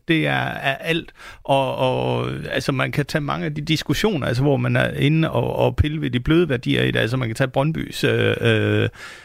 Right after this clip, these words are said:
øh, kamp med deres fans, ikke? Altså, der, der er, der er penge i det her, og der er folk, der vil tjene penge i det, og de vil sætte,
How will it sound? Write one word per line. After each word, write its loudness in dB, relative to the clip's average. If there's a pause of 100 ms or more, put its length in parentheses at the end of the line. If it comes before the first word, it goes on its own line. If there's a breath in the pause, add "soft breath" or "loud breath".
(120 loud breath)
øh, 2
kamp -2
med -4
deres -2
fans, -4
ikke? -6
Altså, 0 (440 soft breath)
der, -2 (280)
der -2
er, -4
der -4
er -2
penge -2
i -6
det -2
her, 0
og -8
der -2
er -2
folk, -4
der -8
vil -10
tjene -6
penge 2
i 0
det, -2
og -2
de 2
vil 2
sætte, -2